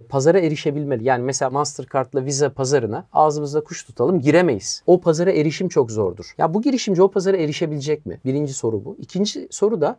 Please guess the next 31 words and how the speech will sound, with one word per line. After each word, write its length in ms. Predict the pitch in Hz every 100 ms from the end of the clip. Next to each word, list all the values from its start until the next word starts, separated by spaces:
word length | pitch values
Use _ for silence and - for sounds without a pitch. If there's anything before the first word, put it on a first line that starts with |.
| _ -
oradan 400 | 196 220 208 208
ısırabilecek 640 | - 175 143 131 135 -
mi? 120 | - -
Yani 260 | 127 - - _
girişimci 540 | 143 202 - 135 117 147
oradan 320 | 165 139 156
ısırabilecek 580 | - 127 117 113 104 -
mi? 120 | - 269
İş 260 | 285 -
modeli 540 | 208 180 185 185 196 -
bilmem 480 | 160 170 170 170 160
neymiş, 420 | 170 165 165 -
oymuş 460 | 147 151 165 156 -
buymuş. 240 | 151 135
Özellikle 460 | - 117 160 143 233
erken 320 | 127 123 127
aşama 300 | 113 113 107
startuplarda 760 | 104 - 107 104 95 - 104 165
hiç 300 | - 214 -
bakmıyorum. 500 | 127 - 104 92 - -
Niye 220 | 160 262
bakmıyorum? 480 | 202 139 120 117 214
Pivot 320 | - 277 320
edecek 340 | 269 160 123 113
çünkü. 340 | - 107 101 -
Çünkü 300 | 226 240 208
deneyecek. 560 | 220 226 214 151 -
Yani 340 | 147 151 156 151 _ 160
ben 200 | 196 190
bunu 180 | 220
deniyorum, 460 | 202 170 139 156